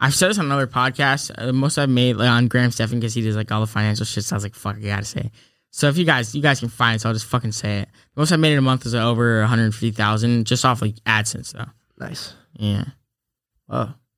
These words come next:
Speaker 3: What about you?
Speaker 2: Just
Speaker 3: Okay.
Speaker 2: AdSense?
Speaker 1: Yeah.
Speaker 2: So you made more that month?
Speaker 1: Yeah, 'cause I sold merch around that time, too, and I sold, um,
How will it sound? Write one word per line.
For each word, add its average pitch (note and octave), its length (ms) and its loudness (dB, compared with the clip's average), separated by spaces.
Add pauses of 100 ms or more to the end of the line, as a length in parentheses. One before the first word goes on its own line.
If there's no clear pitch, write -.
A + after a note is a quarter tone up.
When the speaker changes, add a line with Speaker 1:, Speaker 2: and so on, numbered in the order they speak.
(240)
Speaker 3:
What C#3 120 -12
about B2+ 160 -2
you? B2+ 160 -2
Speaker 2:
Just D#3 240 2
Speaker 3:
Okay. C#3+ 100 0
Speaker 2:
AdSense? B2+ 500 -2 (560)
Speaker 1:
Yeah. - 120 -20 (180)
Speaker 2:
So - 140 0
you D#3 100 6
made D3+ 220 4
more A#2+ 300 2
that F3 120 -2
month? G#3 220 -2
Speaker 1:
Yeah, D3 100 -2
'cause C#3+ 140 -2
I D3 60 0
sold E3 260 0
merch C3+ 580 2
around B2+ 240 0
that B2 160 -2
time, B2 300 -2
too, B2 180 0
and A#2+ 140 0
I A2+ 80 -2
sold, A#2 420 -2
um, G#2+ 400 0